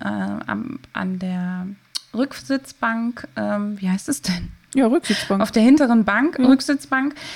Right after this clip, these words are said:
Speaker 1: da hab ich trotzdem die Fenster immer einen Spalt offen gelassen, dass es da halt auch einen Durchzug gab, weil da war meine Klimaanlage auch nicht gut, beziehungsweise ich hatte keine. Und was wir hatten, war, dass wir so einen kle-, an den Zigarettenanzünder, den gab's übrigens hinten auch,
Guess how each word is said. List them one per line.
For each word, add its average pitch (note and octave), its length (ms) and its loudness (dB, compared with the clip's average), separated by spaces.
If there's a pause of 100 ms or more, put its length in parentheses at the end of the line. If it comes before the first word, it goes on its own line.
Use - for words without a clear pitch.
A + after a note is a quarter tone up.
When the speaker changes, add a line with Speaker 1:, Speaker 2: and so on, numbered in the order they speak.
(120)
Speaker 1:
da G#3+ 160 4
hab A#3 140 6
ich A3+ 80 2
trotzdem A#3 420 4
die G#3+ 80 8
Fenster A#3+ 420 2
immer D4 160 2
einen D4 120 0
Spalt C#4 320 -2
offen D4 240 -2
gelassen, C#4+ 400 2
dass A3+ 140 0
es G#3+ 120 -6
da G#3+ 240 0
halt A3 180 2
auch G3 140 -2
einen F#3+ 120 0
Durchzug C#4 440 0
gab, C#4+ 260 -2
weil A#3 100 -2
da G#3 120 0
war G3+ 100 0
meine G3 220 -2
Klimaanlage B3 720 0
auch G3+ 160 -4
nicht C4 220 0
gut, C#4+ 240 -2
beziehungsweise G#3+ 540 -4
ich G3+ 100 -8
hatte G#3+ 180 -6
keine. A#3+ 400 -4 (720)
Und D#4+ 340 2
was C4 200 -2
wir C#4 340 4
hatten, B3+ 600 2
war, A3 140 2
dass B3+ 200 0
wir A#3+ 100 2
so A3 100 0
einen A3 140 0
kle-, A3 160 -2
an A3 300 2
den G3+ 340 0
Zigarettenanzünder, A3 960 0
den G#3 220 4
gab's F#3 280 2
übrigens E3 580 2
hinten F#3 380 4
auch, B3 380 0